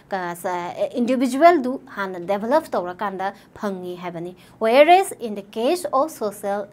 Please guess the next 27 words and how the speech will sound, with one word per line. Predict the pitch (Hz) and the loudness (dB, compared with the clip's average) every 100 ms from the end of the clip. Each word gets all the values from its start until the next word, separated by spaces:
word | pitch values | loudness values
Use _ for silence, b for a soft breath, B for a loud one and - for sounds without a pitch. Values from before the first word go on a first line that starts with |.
| - | -12
aim, | 190 160 160 B B B | -10 -10 -14 B B B
eh, | - 214 208 202 | -4 0 0 2
first | 269 - - - | 8 8 6 -2
priority | 277 233 226 269 370 359 269 | 4 6 4 0 0 -2 -2
is | 214 | -6
given | 190 247 262 247 180 - | -4 -2 2 0 0 -8
on | 185 196 | -10 -10
social | - - 247 247 254 254 | -12 -2 -2 0 -2 -2
development. | 208 175 180 185 180 175 175 B | -6 -6 -8 -8 -8 -10 -14 B
Society | - 240 240 294 330 370 339 240 - - 214 | -4 -2 0 0 2 2 0 -2 -12 -16 -8
du | 254 240 | -4 2
da | 226 | 2
hana | 247 254 202 202 | 2 0 -2 -4
develop | 214 185 208 262 | -6 -6 -6 -2
to | 262 | -2
ba | 214 | -2
se | 214 247 | -4 -6
emphasis | 214 214 202 233 233 | -8 -8 -6 -8 -10
pi | - 262 330 B B - | -8 -8 -8 B B -8
on | 202 202 - - - | -6 -6 -8 -20 -8
individual | 240 247 302 311 370 | -2 2 4 8 8
is | 359 - | 8 2
the | |
subordinate | 220 - 208 226 233 262 311 311 | -4 -6 -2 0 2 2 2 -2
to | 220 | -6
the, | 196 254 311 B B | -2 -4 -6 B B
uh, | 185 175 165 | -6 -6 -8